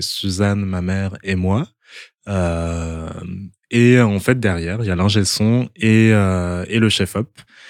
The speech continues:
Euh, le chef op qui avait la caméra sur pied et, euh, qui avait cadré de sorte à ce qu'on nous voit un peu, euh, tous les deux, elle et moi.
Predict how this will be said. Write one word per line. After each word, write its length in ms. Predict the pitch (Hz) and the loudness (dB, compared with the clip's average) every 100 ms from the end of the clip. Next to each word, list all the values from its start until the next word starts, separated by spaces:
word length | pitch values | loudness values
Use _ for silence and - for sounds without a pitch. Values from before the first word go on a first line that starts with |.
| - - | -20 -8
Euh, 640 | 98 92 90 90 90 92 90 | -2 0 2 0 0 0 0
le 60 | |
chef 220 | 87 101 | -2 -2
op 100 | 104 | -4
qui 100 | - | -2
avait 180 | 98 90 | -2 0
la 120 | 87 | -2
caméra 360 | 85 90 92 90 | -2 -2 -2 -2
sur 260 | - - 85 - | -4 -6 -12 -14
pied 340 | - 107 151 _ _ _ _ _ - _ | -6 -4 -4 _ _ _ _ _ -20 _
et, 300 | - 107 117 | -2 4 4
euh, 640 | 113 98 90 87 85 85 87 - | 4 4 2 0 -2 -4 -8 -10
qui 160 | - 104 | 0 2
avait 200 | 95 98 | 2 2
cadré 460 | 107 101 101 117 | 0 2 4 4
de 140 | 120 104 | 2 0
sorte 320 | - 95 - | 0 -2 -2
à 20 | |
ce 80 | - | -6
qu'on 120 | 95 | -6
nous 140 | 95 | -6
voit 240 | 90 95 104 | -6 -2 0
un 120 | 98 | 0
peu, 180 | 87 101 | -2 -2
euh, 400 | 101 95 90 87 - | -2 0 -2 -6 -10
tous 140 | - 95 | -12 -6
les 120 | 92 | -4
deux, 200 | 90 101 | -4 -4
elle 160 | 92 90 | -4 -4
et 60 | |
moi. 280 | 87 92 110 | -2 -2 -4